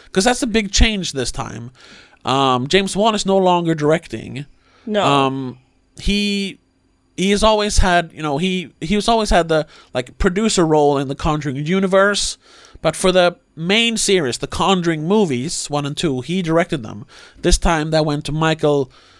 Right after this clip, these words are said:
Speaker 1: I think it's Chavez or Chaves?
Speaker 2: Chavez,
Speaker 1: Not sure.
Speaker 2: I think.
Speaker 1: Um,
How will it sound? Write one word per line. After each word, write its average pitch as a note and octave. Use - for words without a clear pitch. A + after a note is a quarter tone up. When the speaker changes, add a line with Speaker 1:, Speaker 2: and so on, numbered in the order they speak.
Speaker 1:
I -
think F#3
it's F3+
Chavez A3
or C#3+
Chaves? A3
Speaker 2:
Chavez, G#3+
Speaker 1:
Not G3
sure. F3+
Speaker 2:
I A3
think. G3+
Speaker 1:
Um, D3+